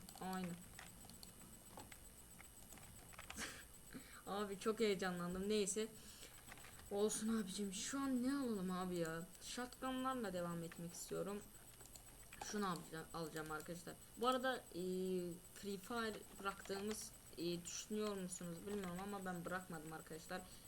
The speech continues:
Yorumlarda yazın yani, düşünmüştünüz mü bilmiyorum. Hiç yorumlarda görmedim yani Free Fire gelsin falan. E,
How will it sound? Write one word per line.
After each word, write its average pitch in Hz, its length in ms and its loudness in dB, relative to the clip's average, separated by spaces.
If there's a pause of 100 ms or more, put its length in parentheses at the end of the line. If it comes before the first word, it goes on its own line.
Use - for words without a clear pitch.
(120)
Yorumlarda 185 560 2
yazın 190 280 2
yani, 160 200 -2
düşünmüştünüz 175 920 -2
mü 160 180 -4 (340)
bilmiyorum. 175 420 0
Hiç 180 200 -4
yorumlarda 170 420 2
görmedim 170 520 2
yani 151 160 -4
Free 170 260 -4
Fire 160 280 0
gelsin 156 300 -4
falan. 170 320 -2 (640)
E, 165 320 2